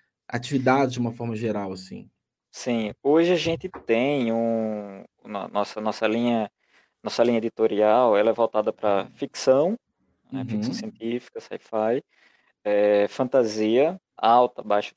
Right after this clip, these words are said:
Speaker 2: fantasia, em geral, e terror.
Speaker 1: Uhum.
Speaker 2: A gente, a gente tenta mesclar essas, na, na parte da literatura, esses três gêneros. Entretanto,
Speaker 1: Uhum.
Speaker 2: também temos quadrinhos, a gen-, eh, quadrinho
Speaker 1: Uhum.
Speaker 2: a, também
Speaker 1: É.
Speaker 2: mais pra uma paixão pessoal, mas quadrinhos. Todos,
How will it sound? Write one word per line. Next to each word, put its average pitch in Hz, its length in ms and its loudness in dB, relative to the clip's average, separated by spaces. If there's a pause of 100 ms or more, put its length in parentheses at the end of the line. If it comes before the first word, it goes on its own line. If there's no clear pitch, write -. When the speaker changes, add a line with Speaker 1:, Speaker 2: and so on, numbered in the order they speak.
Speaker 2:
fantasia, 107 760 -4
em 107 100 -14
geral, 104 560 0 (140)
e 135 320 0 (140)
terror. 143 360 0
Speaker 1:
Uhum. - 60 -20 (160)
Speaker 2:
A 95 100 -18
gente, 110 840 -6
a - 360 -20
gente - 200 -14 (160)
tenta 120 220 -4
mesclar 120 680 2
essas, 113 440 -6
na, 113 140 -2
na 110 120 0
parte - 280 -2
da 123 100 4
literatura, 120 640 -2
esses 135 280 -6
três 160 220 4
gêneros. 104 540 -4 (440)
Entretanto, 185 540 0
Speaker 1:
Uhum. 220 60 -8
Speaker 2:
também 170 220 -2
temos 160 240 -8
quadrinhos, 117 680 -2
a 98 60 -14
gen-, 110 220 -20 (100)
eh, 98 280 -2
quadrinho 120 360 0
Speaker 1:
Uhum. 127 40 0
Speaker 2:
a, 113 220 -2 (280)
também 127 200 4
Speaker 1:
É. 127 40 4
Speaker 2:
mais 131 200 2
pra 135 140 0
uma 127 100 4
paixão 117 320 0
pessoal, 123 400 0
mas 135 280 -2 (180)
quadrinhos. 123 460 0 (120)
Todos, 180 380 0